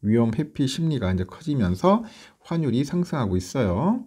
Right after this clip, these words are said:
어, 서울 외국환 중계에 따르니까 이날 환율은 오전 열한 시 <clears throat> 오십칠 분 기준, 어, 전 거래일 종가보다 칠점삼 원 정도 올라서,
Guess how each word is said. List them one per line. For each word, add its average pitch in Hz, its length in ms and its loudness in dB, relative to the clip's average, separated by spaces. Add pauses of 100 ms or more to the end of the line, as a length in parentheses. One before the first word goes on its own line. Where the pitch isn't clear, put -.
(1700)
어, 120 160 0
서울 190 240 6
외국환 156 380 2
중계에 135 240 0
따르니까 104 500 0
이날 120 300 0
환율은 147 480 0
오전 139 480 0
열한 139 240 0
시 143 480 4 (220)
<clears throat> - 200 -18
오십칠 123 400 -2
분 151 140 0
기준, 120 360 2 (440)
어, 110 220 0
전 147 200 2
거래일 147 320 4
종가보다 135 600 -2
칠점삼 196 500 0
원 202 100 4
정도 107 280 0
올라서, 104 580 2